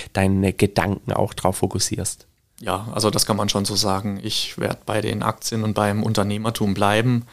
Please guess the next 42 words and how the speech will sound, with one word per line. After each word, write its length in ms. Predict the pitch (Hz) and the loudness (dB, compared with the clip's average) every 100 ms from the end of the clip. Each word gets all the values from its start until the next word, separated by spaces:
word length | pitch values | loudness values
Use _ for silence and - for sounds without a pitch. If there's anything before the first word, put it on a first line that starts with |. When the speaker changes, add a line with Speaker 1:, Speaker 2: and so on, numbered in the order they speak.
| - _ _ | -18 _ _
Speaker 2:
Ähm, 460 | 98 101 98 98 95 | -6 -2 0 -2 -4
wie 60 | - | -6
gesagt, 340 | 104 107 110 | 0 2 2
mit 140 | 110 104 | -2 -2
meiner 260 | 107 104 | 0 2
Holding, 420 | 110 117 117 120 | 4 4 4 2
die 180 | 117 113 | 0 -4
ich 120 | 117 | -6
da 180 | - 113 | -4 0
jetzt, 460 | 110 110 - - - | 2 2 0 -6 -2
äh, 320 | 107 104 110 101 _ _ | 0 0 -2 -8 _ _
ja, 240 | - 101 110 - | -4 -4 -4 -14
aufbaue 580 | - 110 117 - 110 117 | -2 0 0 2 4 4
oder 240 | 110 107 | 2 2
aufbauen 540 | - 110 - 113 110 107 | 2 0 2 2 2 2
will, 280 | 110 104 101 - - - _ | 2 2 0 -8 -20 -20 _
ergeben 380 | - 107 107 | -4 -2 2
sich 180 | 110 107 | 2 0
da 140 | - 110 | 0 2
ja 140 | 113 | 2
dann 160 | 117 113 | 0 2
auch 240 | 123 - | 2 2
noch 260 | 123 117 - | -2 -4 -2
ganz 260 | - 113 | 0 0
andere 300 | - 113 110 | 2 2 2
Möglichkeiten 800 | 104 110 - - - 107 104 113 | 2 0 0 -6 0 2 2 -2
zu 160 | - 113 | -6 -10
investieren. 720 | 113 107 - - 113 107 104 - _ - _ - | -6 0 2 2 2 2 -2 -8 _ -20 _ -8
Ähm, 340 | 104 98 98 107 _ | -2 0 -2 -8 _
und 180 | - 95 | -16 -4
da 180 | 104 98 | 0 0
muss 220 | 98 101 | 2 2
man 100 | 101 | 0
dann 160 | 101 98 | 0 -2
jetzt 140 | - | -2
einfach 300 | - 98 - | -2 -2 -2
mal 120 | 101 | -2
sehen, 280 | 101 104 101 | -4 -6 -10
wie 100 | 98 | -16
das 200 | 104 95 | -12 -6
alles 260 | 113 113 - | -6 0 0
kommt. 320 | - 98 95 | 0 -6 -6